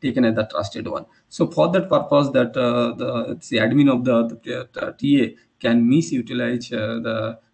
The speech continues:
that, uh, informations which are provided by the,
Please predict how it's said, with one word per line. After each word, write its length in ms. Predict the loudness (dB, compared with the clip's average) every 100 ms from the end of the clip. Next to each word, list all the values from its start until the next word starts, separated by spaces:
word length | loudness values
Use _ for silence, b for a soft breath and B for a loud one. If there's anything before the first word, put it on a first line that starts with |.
| -12
that, 480 | -4 0 0 0
uh, 320 | 0 0 0 -2
informations 720 | -6 0 2 4 2 -2 -2
which 120 | -4
are 60 | -4
provided 560 | -6 -6 -4 -4 -2
by 160 | -2 0
the, 220 | -2 -4